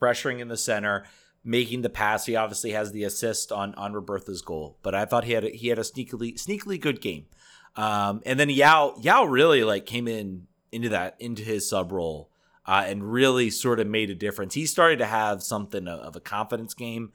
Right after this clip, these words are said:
Uh, I don't know if he necessarily, like, breaks through in the starting lineup, but he's certainly a player that off the bench you have something. I think that's, that's been the biggest thing sort of this year. Uh, D C's got depth.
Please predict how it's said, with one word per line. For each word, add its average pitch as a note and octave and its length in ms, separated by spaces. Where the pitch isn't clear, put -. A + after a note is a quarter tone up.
Uh, G#2+ 300
I C3+ 80
don't E3+ 100
know E3+ 100
if D3+ 100
he C3 280
necessarily, B2 680
like, G#2+ 200
breaks A2+ 300
through A2+ 160
in A2 60
the G2+ 80
starting G#2+ 300
lineup, C3+ 400
but A2+ 180
he's G#2+ 140
certainly B2 300
a A2+ 80
player G#2 400
that F2+ 340
off B2 200
the B2 80
bench G#2 260
you G2 80
have F#2 220
something. E2+ 440
I B2+ 140
think F#3 220
that's, D3 320
that's C#3 280
been C#3+ 260
the C3+ 80
biggest A#2+ 460
thing G#2+ 280
sort G2+ 240
of F2+ 80
this G2+ 220
year. G2+ 360
Uh, G2 140
D - 120
C's - 220
got F#2 220
depth. - 340